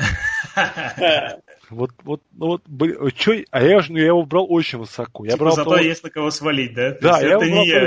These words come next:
Speaker 2: ли
Speaker 3: я.
Speaker 2: в первом раунде, да, то ли в, э, верху второго. Ну, что-то очень высоко, то есть прям вот, прям вот,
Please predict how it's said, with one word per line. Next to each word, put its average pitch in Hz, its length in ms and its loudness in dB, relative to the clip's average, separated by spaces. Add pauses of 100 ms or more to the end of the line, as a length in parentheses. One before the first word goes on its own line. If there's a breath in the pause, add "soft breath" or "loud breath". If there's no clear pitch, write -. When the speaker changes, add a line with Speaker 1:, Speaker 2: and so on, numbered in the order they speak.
Speaker 2:
ли 123 60 -10
Speaker 3:
я. 127 40 -12
Speaker 2:
в 139 60 -6
первом 226 360 2
раунде, 165 580 0
да, 135 260 0
то 147 200 -8
ли 147 200 -4
в, 131 460 -6
э, - 20 -4
верху 147 360 -8
второго. 160 380 0
Ну, 165 80 -4
что-то 214 220 -6
очень 196 220 -4
высоко, 139 420 -8
то 117 80 -14
есть - 80 -20
прям 131 220 -2
вот, 127 100 -10
прям 131 240 -4
вот, 120 240 -6